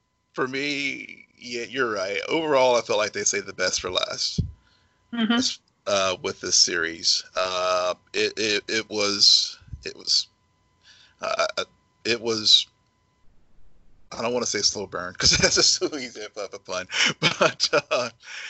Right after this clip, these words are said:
Speaker 1: but
Speaker 2: I'm so confused. Did you like it or did you not like it?
Speaker 1: I liked it.
Speaker 2: Okay,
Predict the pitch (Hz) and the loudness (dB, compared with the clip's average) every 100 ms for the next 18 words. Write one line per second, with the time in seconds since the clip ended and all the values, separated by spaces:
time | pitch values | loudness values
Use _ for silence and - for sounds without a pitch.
0 | - - - 135 - - 285 - 381 - | -14 -12 0 2 4 6 6 6 0 6
1 | 339 339 349 226 - - 226 240 226 220 | 8 10 10 8 0 -2 2 2 4 4
2 | 233 349 330 277 247 240 226 240 226 - | 6 6 6 6 4 2 2 4 4 0
3 | - - - - - 220 330 - - - | -4 -6 -10 -10 -4 2 2 2 -8 -16
4 | _ _ _ _ _ - 311 285 - - | _ _ _ _ _ 6 6 6 2 -2